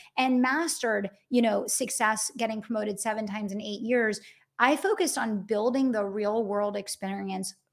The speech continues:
first before I came to you and said,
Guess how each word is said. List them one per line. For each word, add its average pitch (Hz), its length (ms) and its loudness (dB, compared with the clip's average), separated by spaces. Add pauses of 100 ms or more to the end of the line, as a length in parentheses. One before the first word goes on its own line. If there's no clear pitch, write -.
(260)
first 240 580 4 (580)
before 277 680 8
I 240 180 0
came 226 340 -4
to 254 60 0
you 262 160 2
and 220 180 0
said, 214 260 -2